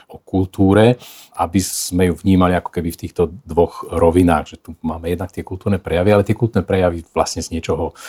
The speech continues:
vyvierajú, majú nejakú svoju podstatu. Možno, že by som použil ešte jedno také prirovnanie, keď hovoríme o kultúre, že vlastne by sa dalo prirovnať akoby k stromu, e, že vlastne to, čo vnímame, tvar koruny, e,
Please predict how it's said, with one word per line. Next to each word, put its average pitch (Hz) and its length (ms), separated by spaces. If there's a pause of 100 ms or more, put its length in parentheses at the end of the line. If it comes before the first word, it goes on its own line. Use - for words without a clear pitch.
(180)
vyvierajú, 82 720
majú 82 240
nejakú 73 640
svoju 71 320
podstatu. - 560 (1600)
Možno, 131 200
že 139 200 (360)
by 110 160
som 123 160
použil 117 320
ešte - 160
jedno 104 160
také - 240
prirovnanie, 87 560
keď 90 160
hovoríme 90 320
o 82 80
kultúre, 98 480
že 87 320 (240)
vlastne 80 400 (160)
by 90 160
sa - 160
dalo 87 240
prirovnať 85 400
akoby 78 400
k - 100
stromu, 107 600 (400)
e, 87 240
že - 240 (240)
vlastne 80 400
to, - 160
čo - 160
vnímame, 98 800
tvar - 240
koruny, 82 880
e, - 20